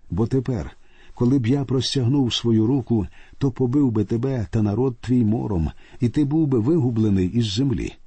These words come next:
Але я для того залишив тебе, щоб показати тобі мою силу і щоб оповідали про імення моє по всій землі.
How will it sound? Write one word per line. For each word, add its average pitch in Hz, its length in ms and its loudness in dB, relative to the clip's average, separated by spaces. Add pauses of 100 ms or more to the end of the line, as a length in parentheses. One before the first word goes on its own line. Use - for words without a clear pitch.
(680)
Але 123 260 2
я 113 160 4
для 90 240 0
того 110 360 0
залишив 95 520 0
тебе, 110 320 -4 (400)
щоб - 280 -2
показати 123 720 -2
тобі 123 260 0
мою 95 280 2
силу 87 440 0 (300)
і 143 100 2
щоб 143 380 -2
оповідали 123 720 2
про 104 180 0
імення 127 580 2
моє 92 360 2 (220)
по 151 120 0
всій 127 300 0
землі. 78 400 -2